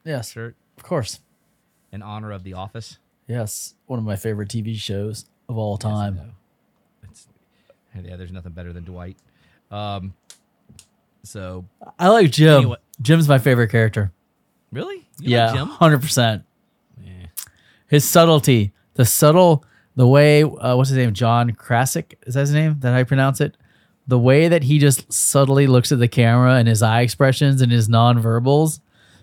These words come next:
Speaker 1: they make the show.
Speaker 2: I think that's the,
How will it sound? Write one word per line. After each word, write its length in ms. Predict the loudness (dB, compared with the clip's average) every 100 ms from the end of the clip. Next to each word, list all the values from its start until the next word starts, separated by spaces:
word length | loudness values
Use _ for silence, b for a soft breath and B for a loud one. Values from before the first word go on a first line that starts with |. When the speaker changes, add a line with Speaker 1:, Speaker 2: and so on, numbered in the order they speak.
| b _ _ _
Speaker 1:
they 280 | -6 0 2
make 240 | 2 0 -2
the 60 |
show. 460 | -4 0 0 -2 -6 _ _ _ _ _ _ _ _ _ _ _ _ _ -18
Speaker 2:
I 60 | -12
think 240 | -10 -10
that's 160 | -12 -12
the, 160 | -14